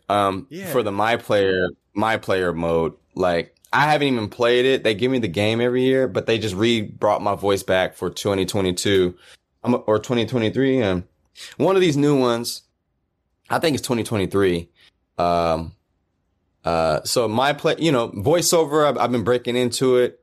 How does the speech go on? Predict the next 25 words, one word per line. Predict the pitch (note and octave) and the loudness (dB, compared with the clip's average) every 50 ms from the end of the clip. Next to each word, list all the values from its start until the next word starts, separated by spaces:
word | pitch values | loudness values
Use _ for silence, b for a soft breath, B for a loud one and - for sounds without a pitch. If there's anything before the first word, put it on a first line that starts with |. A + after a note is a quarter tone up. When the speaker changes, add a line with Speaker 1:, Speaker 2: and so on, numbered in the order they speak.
| _ _ | _ _
Speaker 1:
Um, | G2+ G2+ G2+ G2+ G2+ G2+ G2+ G2+ G2 G2 F#2+ F#2 - _ _ _ _ _ _ _ _ _ _ _ _ _ _ _ | -8 -8 -6 -4 0 0 2 2 0 0 -4 -8 -12 _ _ _ _ _ _ _ _ _ _ _ _ _ _ _
you | G#2 G#2+ G#2 | -2 0 2
know, | G2+ G2 F#2+ | 2 2 2
um, | F#2+ F#2+ G2 - | 2 0 0 -2
and | - G2+ | -2 -2
I | G2 F#2 | -2 -2
feel | - A#2+ A2+ | 0 0 0
like | A2 G2 | 0 0
I'm | F#2 F2+ | -4 -4
coming | - G#2 F#2+ F2+ | -4 -2 -2 0
real | E2+ F2+ G#2+ A2 G#2+ | 0 2 2 0 0
close | - - A2 A2+ A2+ A2 - | 0 -2 0 0 0 -2 -4
to, | - - G2 F#2+ F#2 | -2 0 0 0 0
to | - - G#2 E2 | 0 -4 -6 -2
booking | G#2 G2+ G2+ A2 F#2+ | -2 -2 -2 -2 -4
an | F2+ | -2
animated | C2+ F#2 G2 F#2+ G2 G2 F#2+ F#2+ F2+ | -2 -2 -2 0 0 0 0 0 0
series. | - - A2 A2+ A2+ A2 A2 A2 A2 - B B B B B _ _ _ _ | 0 0 2 2 4 4 2 0 -2 -6 B B B B B _ _ _ _
Um, | F#2 F#2+ F#2 F#2 F2+ F2 E2+ E2+ D#2+ | -2 0 2 2 0 0 -2 -4 -6
Speaker 2:
Let's | D#2 - - | -10 -14 -18
go. | _ A2 G#2 B2 E3 G3 G3 | _ -18 -14 -12 -10 -4 -2
Speaker 1:
you | C#3+ C#3 | 0 2
know, | A2+ G#2+ | 2 4
obviously, | G2+ A2+ A#2 A2+ A2 - A#2+ | 2 2 0 -2 -2 -2 0
I, | A2 G2+ - | 0 0 -2